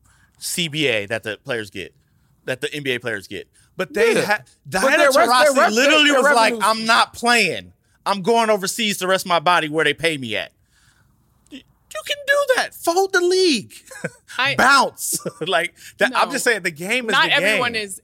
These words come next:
Speaker 3: is at her salary status either,
Speaker 1: Ab-,
Speaker 3: though. You have to look
Speaker 1: absolute-,
Speaker 3: at that.
Speaker 1: I understand. I'm just
Speaker 3: Yeah.
Speaker 1: saying they're being mismanaged, right?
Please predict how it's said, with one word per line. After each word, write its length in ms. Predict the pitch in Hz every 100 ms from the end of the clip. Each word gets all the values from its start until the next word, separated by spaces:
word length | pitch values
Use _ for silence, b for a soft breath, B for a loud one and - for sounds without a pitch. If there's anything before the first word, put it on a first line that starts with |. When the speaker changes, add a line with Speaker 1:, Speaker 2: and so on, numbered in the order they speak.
| _
Speaker 3:
is 320 | 202 196 175 -
at 240 | 185 180 196
her 200 | 190 185
salary 500 | - 175 175 165 165
status 480 | - 160 160 156 -
either, 220 | 175 180
Speaker 1:
Ab-, 160 | 131
Speaker 3:
though. 60 | 156
You 60 | 135
have 200 | 160 -
to 100 | 180
look 40 |
Speaker 1:
absolute-, 220 | 190 202 170
Speaker 3:
at 60 |
that. 240 | 92 139 214
Speaker 1:
I 40 |
understand. 440 | 254 - 240 220 151
I'm 120 | 208
just 120 | 208
Speaker 3:
Yeah. 60 | 185
Speaker 1:
saying 420 | 220 190 170 156 _ _ _ _ _ _ _ _ _ _ _ _ _ _ _ _ _ 131
they're 260 | 156 190
being 380 | 170 196 190 160
mismanaged, 920 | 160 185 185 147 120 117 147 - - - _
right? 360 | - 110 113 135